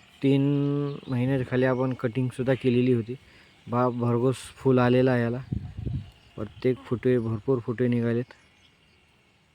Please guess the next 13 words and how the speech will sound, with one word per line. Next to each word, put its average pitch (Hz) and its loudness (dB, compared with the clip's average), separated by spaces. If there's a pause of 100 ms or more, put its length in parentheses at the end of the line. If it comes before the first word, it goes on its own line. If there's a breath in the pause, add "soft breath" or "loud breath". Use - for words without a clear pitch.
(480)
अशा 117 0
पद्धतीनं 123 0
आपण 123 0
ही, 131 2
अ, 113 -6
शेती 120 -4
करावं 131 2
व 123 -4 (800)
आपण 110 -2
आपल्या 117 -2
शेतातील 120 -2
उत्पादन 123 -2
वाढवावं. 117 0